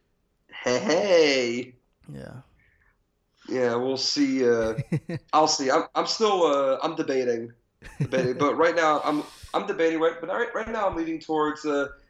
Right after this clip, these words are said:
Speaker 1: eh, probably not.
Speaker 2: Yeah.
Speaker 1: Yeah.
Speaker 2: Although I would probably see Captain Marvel in theaters.
Speaker 1: I will see Captain Marvel. Like, I will see that.
Speaker 2: I think just because that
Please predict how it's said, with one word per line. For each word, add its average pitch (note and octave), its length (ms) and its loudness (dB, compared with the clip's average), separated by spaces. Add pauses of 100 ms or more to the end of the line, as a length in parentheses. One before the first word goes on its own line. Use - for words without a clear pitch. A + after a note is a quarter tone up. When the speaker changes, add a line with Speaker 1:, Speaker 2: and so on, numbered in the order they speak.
(140)
Speaker 1:
eh, F#3 300 4
probably D3 340 2
not. A#2 380 -6 (260)
Speaker 2:
Yeah. A#2 360 -6 (1200)
Speaker 1:
Yeah. E2 280 -12
Speaker 2:
Although D#3+ 180 0
I F#3 120 4
would F#3+ 260 4
probably C#3 560 -4
see A#2+ 260 -10
Captain A#2 440 -10
Marvel A#2+ 400 -8
in A#2 120 -10
theaters. A#2+ 600 -10 (1040)
Speaker 1:
I F3 140 4
will F3+ 240 2
see D#3 180 -6
Captain C3 380 -8
Marvel. A2 440 -6
Like, A#2 140 -6
I C3 100 -2
will C3+ 200 -2
see A#2 240 -8
that. F#2+ 280 -2 (280)
Speaker 2:
I C3+ 100 -4
think G3+ 180 -2
just D#3 200 -4
because D3 380 -4
that B2 320 -2